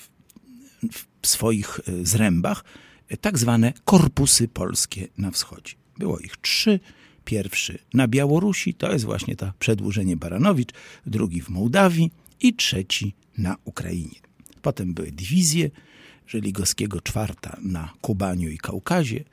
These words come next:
piąta na Syberii, a szósta brygada już, y, na terenie Karelii i północnej Rosji,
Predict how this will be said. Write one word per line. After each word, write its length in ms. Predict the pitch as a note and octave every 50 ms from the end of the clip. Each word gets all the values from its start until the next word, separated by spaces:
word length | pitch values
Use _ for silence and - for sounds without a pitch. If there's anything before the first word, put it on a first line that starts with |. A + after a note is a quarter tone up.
| - - _ _ _ _
piąta 380 | - - A#2 G#2 G2+ F2 - F2
na 120 | - -
Syberii, 560 | - - - C#3 D#3+ G#3+ G#3 F#3 E3 D#3+ D#3 - _ _ _ _ _ _ -
a 160 | A#3+ A#3 A3+
szósta 540 | - - - G2 - - - - F#2+ G2 -
brygada 560 | - G2+ B2+ F3 A#2 G2+ F2+ F#2 E2 F2+ F2+
już, 300 | F2 E2+ F2 F2+ - - - - - - - - _ - -
y, 100 | G#2+ G2+
na 400 | G2 F#2+ G2 G2 G2+ G#2+ G#2+ G#2+ - _ _ _ _ - - - -
terenie 420 | - C#3+ A2+ F#2 E2 F2+ F#2 G2
Karelii 680 | - - C#3 C#3 A#2 G#2+ G2+ G2 F#2 F2+ F2 F#2 - - -
i 140 | C#3 D3+ F#3+
północnej 760 | _ - F3 D#3 A2+ F2 D#2+ D#2+ - - F2 E2 E2 - - _ -
Rosji, 580 | - F2+ G2 A2 A2+ G#2 - - - - -